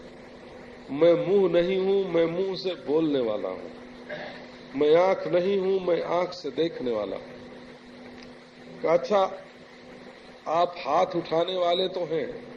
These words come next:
पर जब पक्षाघात हो जाता है,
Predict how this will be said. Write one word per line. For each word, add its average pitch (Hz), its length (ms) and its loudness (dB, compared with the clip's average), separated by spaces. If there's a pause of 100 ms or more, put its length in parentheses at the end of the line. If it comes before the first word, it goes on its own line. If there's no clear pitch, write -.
(720)
पर 165 180 2
जब 180 300 2
पक्षाघात 165 760 2
हो 160 100 4
जाता 131 280 0
है, 117 320 -4